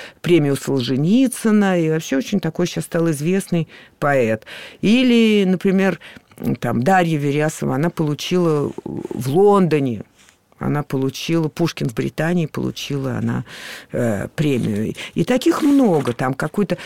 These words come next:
золотую маску, кажется, получил тоже мой студент Константин Рубинский. И у меня много таких,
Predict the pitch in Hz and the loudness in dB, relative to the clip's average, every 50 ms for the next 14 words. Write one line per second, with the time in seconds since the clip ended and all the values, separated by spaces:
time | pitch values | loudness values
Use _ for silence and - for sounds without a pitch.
0 | - - 147 147 190 185 196 190 - 240 240 233 220 220 214 202 - - - _ | -14 -6 0 2 4 4 2 2 2 2 4 4 4 4 2 0 -2 -6 -20 _
1 | _ _ _ _ - 131 131 151 190 226 202 175 - - - 135 - - 120 110 | _ _ _ _ -8 -4 0 2 4 4 4 2 -2 -4 -8 -6 -4 -2 -2 -2
2 | 113 - - - - - 139 143 147 - - - 170 160 147 - - 143 139 123 | -2 -6 -12 -14 -8 -4 -4 -4 -4 -4 -4 -4 -4 -4 -2 -2 -4 -4 -4 -4
3 | 131 127 123 123 120 117 117 - - 151 143 143 180 185 175 - - - 143 - | -2 -4 -2 -2 -2 -4 -4 -4 -4 -4 -2 -2 0 0 -2 -2 -2 -4 -4 -4
4 | - 135 139 143 - 175 180 165 170 170 143 117 117 139 147 135 123 - - - | -2 -2 -4 -2 0 0 0 2 2 0 0 0 -2 0 0 -2 -2 -4 -6 -4
5 | 120 160 202 240 294 311 311 330 330 339 311 247 208 202 - 160 139 139 - - | 0 2 4 4 4 4 4 4 4 4 4 2 2 0 -2 -2 -4 -4 -4 -6
6 | 135 135 - | -6 -6 -8